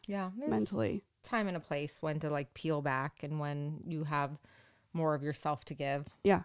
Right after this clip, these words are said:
Speaker 2: for sure.
Speaker 1: Treat yourself.
Speaker 2: Absolutely.
Speaker 1: Or wait, did I just skip?
Speaker 2: Oh,
Speaker 1: Sorry.
Speaker 2: sorry, go ahead.
Speaker 1: Mm. All right. Sometimes you just have one of those days.
Speaker 2: Right.
Speaker 1: I'm a queen of having just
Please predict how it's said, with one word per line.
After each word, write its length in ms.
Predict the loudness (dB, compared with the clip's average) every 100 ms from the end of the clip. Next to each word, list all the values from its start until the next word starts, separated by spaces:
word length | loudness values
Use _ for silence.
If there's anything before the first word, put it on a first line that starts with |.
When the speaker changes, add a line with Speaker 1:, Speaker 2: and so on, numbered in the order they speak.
| -2
Speaker 2:
for 120 | -8
sure. 300 | -4 -4 -6 _ _ -20 -20 -20 -20 -20 _ _ _ _ _ _ _ _ -8
Speaker 1:
Treat 520 | -2 0 0 -2 -14 _ -12
yourself. 1500 | 0 4 6 6 2 -2 _ -18 -16 -4 2 2 0 -8 -4 2
Speaker 2:
Absolutely. 600 | 2 4 2 2 2 6
Speaker 1:
Or 60 |
wait, 180 | 6 6
did 80 | 2
I 60 |
just 200 | -2 -4
skip? 240 | -6 -6 -6 6
Speaker 2:
Oh, 80 | 10
Speaker 1:
Sorry. 120 | 10
Speaker 2:
sorry, 180 | 8 4
go 60 | 4
ahead. 180 | 2 -2 _ -8
Speaker 1:
Mm. 200 | -4 -4 -6 -20 -20 -4 2
All 60 |
right. 200 | 2 2 -8 _ _ _
Sometimes 360 | 0 2 2 2
you 60 | -2
just 140 | 2
have 120 | 2 2
one 100 | 2
of 60 |
those 140 | 0 2
days. 400 | 2 2 -2 0
Speaker 2:
Right. 300 | 2 2 2 0
Speaker 1:
I'm 180 | 2 4
a 80 | 4
queen 340 | 4 4 4
of 80 | 4
having 440 | 6 6 6 2
just 380 | 0 -4 -8 -14